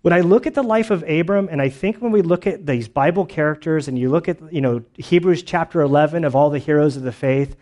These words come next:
it's very easy to put these individuals, these men and women, on pedestals and to think that they were perfect and they never made mistakes. That is absolutely not the purpose of Hebrews eleven.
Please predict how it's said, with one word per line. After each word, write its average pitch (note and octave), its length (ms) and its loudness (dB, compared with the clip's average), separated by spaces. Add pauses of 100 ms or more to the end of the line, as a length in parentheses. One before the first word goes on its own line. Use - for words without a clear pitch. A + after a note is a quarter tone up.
(360)
it's D#3 200 -2
very F#3 360 2
easy F3+ 260 2
to D#3+ 80 2
put E3+ 220 0
these E3+ 160 4
individuals, D3 580 0
these A#2+ 180 -4
men C#3+ 180 0
and D3 140 0
women, C#3 220 0
on B2 140 -4
pedestals E3 560 -2
and C3+ 80 -2
to A#2 80 0
think D3+ 180 -2
that C3 100 -8
they B2+ 100 -2
were A2+ 100 -6
perfect E3 400 -2
and C3 100 -6
they B2 60 -6
never C3 200 -2
made C3 200 -2
mistakes. A#2 420 -6 (280)
That C3+ 120 2
is C3 160 0
absolutely D#3+ 540 -4
not C3+ 320 -2
the C#3+ 80 -8
purpose B2+ 440 -6
of - 140 -18
Hebrews A#2 440 -8
eleven. A#2+ 500 -8